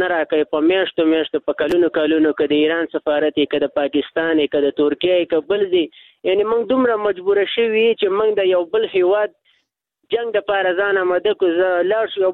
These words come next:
بل هیواد کې وجنګېږو چې موږ ته تنخوا راکړي. د-، زه په افغانستان کې داسې وضعیت نشته دی. زه په د خپل ژوند باندې دومره تنګ یم. زه یم چې روس ته لاړ شم، اوکراین ته لاړ شم، یمن ته لاړ شم، چې زما یو لس زر روپۍ تنخوا یې چې زه کور ته راولېږم او زه پې دا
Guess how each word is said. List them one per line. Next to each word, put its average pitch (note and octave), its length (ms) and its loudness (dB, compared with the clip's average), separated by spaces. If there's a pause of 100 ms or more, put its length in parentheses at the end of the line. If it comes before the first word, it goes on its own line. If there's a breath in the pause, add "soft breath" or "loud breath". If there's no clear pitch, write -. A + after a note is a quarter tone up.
بل A3+ 160 2
هیواد G3+ 300 0
کې G3+ 140 0
وجنګېږو G3 600 2
چې F3 140 -2
موږ G3 180 2
ته F3+ 140 0
تنخوا F3 280 -2 (120)
راکړي. F3+ 280 0
د-، E3 200 2
زه E3 140 0
په F3 120 0
افغانستان E3+ 520 0
کې F3 220 -2
داسې G3 180 -2 (120)
وضعیت F#3+ 400 0
نشته F#3+ 300 -2
دی. E3+ 60 4 (120)
زه G3 80 0 (100)
په F#3 140 0
د F3 140 0
خپل G#3 200 0 (120)
ژوند G3+ 220 2
باندې F3 260 2
دومره G3 220 2 (100)
تنګ F#3+ 220 2
یم. E3 160 2
زه F3+ 120 4
یم F#3+ 200 2
چې E3+ 60 0 (140)
روس G3 220 -2
ته E3+ 160 0
لاړ E3+ 240 0
شم، D#3+ 240 4
اوکراین F#3 360 -2
ته E3 120 2
لاړ D#3+ 200 -4
شم، D#3+ 160 0 (520 loud breath)
یمن G3 340 -2
ته F#3 160 0
لاړ F#3 180 -4
شم، E3+ 160 -2
چې E3 140 0
زما F3 300 -2
یو E3+ 180 2
لس F#3 160 -2
زر F3 160 0
روپۍ F3 320 -2
تنخوا E3 260 -2
یې F#3+ 140 0
چې E3 60 2 (100)
زه E3 160 0
کور F3+ 180 2
ته E3+ 140 0
راولېږم D#3 560 2
او - 100 0
زه E3 120 0
پې D#3+ 120 0
دا D3 80 2